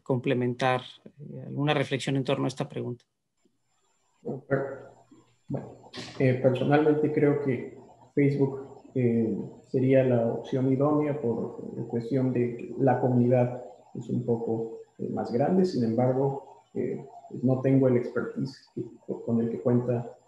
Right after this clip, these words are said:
Speaker 2: eh, Mariana. Por lo tanto, eh, pues, considero que, eh, debemos de seguir su consejo.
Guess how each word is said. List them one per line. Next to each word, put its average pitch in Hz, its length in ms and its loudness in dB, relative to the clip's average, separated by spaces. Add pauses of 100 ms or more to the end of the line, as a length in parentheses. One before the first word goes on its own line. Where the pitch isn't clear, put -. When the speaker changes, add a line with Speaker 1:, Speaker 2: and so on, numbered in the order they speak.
(140)
Speaker 2:
eh, - 120 -8
Mariana. 127 540 4 (360)
Por - 140 -8
lo - 140 -4
tanto, 120 720 -2 (140)
eh, 95 380 -4 (800)
pues, - 420 -14
considero 123 600 4
que, - 440 -4 (140)
eh, 127 240 -4
debemos 123 380 6
de 123 60 4
seguir 120 280 0
su - 160 -8
consejo. - 560 -8